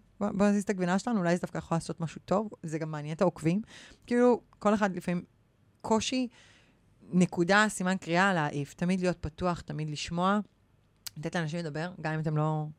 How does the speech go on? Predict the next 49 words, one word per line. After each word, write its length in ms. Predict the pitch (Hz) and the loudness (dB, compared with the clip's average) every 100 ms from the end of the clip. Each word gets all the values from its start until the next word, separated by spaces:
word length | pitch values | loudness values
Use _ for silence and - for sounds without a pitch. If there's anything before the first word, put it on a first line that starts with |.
| _ - - - | _ -20 -20 -4
גם 100 | 165 | 0
אם 60 | |
אתם 140 | 170 165 | 2 4
לא 60 | |
מסכימים 260 | 165 - 160 | 2 0 -4
כלום 300 | - 233 202 | 0 2 2
מה 80 | 180 | -2
שהם 200 | 175 165 | -6 -6
אומרים, 420 | 156 185 233 240 _ _ _ | -4 0 0 -2 _ _ _
לכל 240 | 214 - 269 | -8 -2 -2
אחד 200 | 247 240 | -2 -2
יש 100 | 226 | -2
את 100 | - 202 | -2 -2
הפסיק 560 | 175 - - - - | -2 -4 -10 -10 -8
שיכול 380 | - 170 - 190 | -6 -6 -2 0
להזיז 360 | 180 170 185 185 | 0 0 -2 -4
לך 200 | - 196 | 0 -2
עולם 360 | - - 180 180 | -2 -4 -4 -4
שלם. 320 | - 160 147 - - - 190 | -2 -2 -2 -4 -18 -8 -2
אני 80 | |
תמיד 160 | 196 190 | 2 2
אומרת 260 | 180 185 185 | 2 2 0
שהחיים 460 | 165 - - 175 | -6 -8 -4 -2
שלי 100 | 185 | 2
משתנים 340 | 170 - 175 175 | 0 2 2 2
עשרים 320 | - 185 180 | 0 0 2
פעם 180 | 170 160 | 0 0
ביום. 220 | 156 135 - - - - | -4 -6 -12 -20 -20 2
כל 140 | 277 | 4
בן 80 | 330 | 6
אדם 180 | 285 302 | 6 6
משנה 220 | - 165 | 2 -2
את 80 | 147 | -2
חיי. 260 | 151 139 147 | -6 -8 0
כל 140 | 240 | 2
בן 60 | 269 | 4
אדם 120 | 269 | 4
שאני 120 | 277 | 2
מדברת 220 | 214 214 | 2 0
איתו, 240 | 240 277 277 190 | 0 0 0 0
לדקה, 480 | 180 160 156 226 285 185 | 2 0 0 0 0 0
נותן 260 | 190 214 240 | 0 2 2
לי 60 | |
איזה 140 | 214 185 | 2 0
תובנה, 360 | 175 185 190 | -2 0 0
נותן 220 | 175 196 | 0 -2
לי 60 | 214 | -2
איזה 140 | 185 | 0
משהו. 320 | 185 202 196 | 0 -2 -4